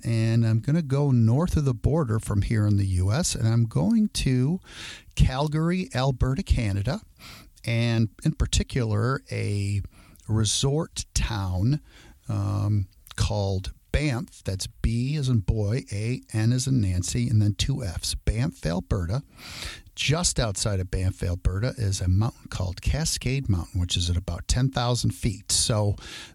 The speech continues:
that would be one of the highest mountains that I've ever,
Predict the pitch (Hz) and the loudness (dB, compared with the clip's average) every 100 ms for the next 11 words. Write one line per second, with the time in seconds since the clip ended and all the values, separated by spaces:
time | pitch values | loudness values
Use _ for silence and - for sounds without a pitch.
0 | - 120 120 180 131 123 107 - 113 110 | -8 -2 -2 -2 0 0 0 -2 0 2
1 | 110 107 104 101 165 156 135 - 120 127 | 2 2 2 2 2 0 -2 -2 -2 0
2 | 131 - - - 110 110 - 123 - 98 | 0 -2 -6 -2 0 2 2 0 0 -2
3 | 98 101 107 110 104 | 0 0 0 0 0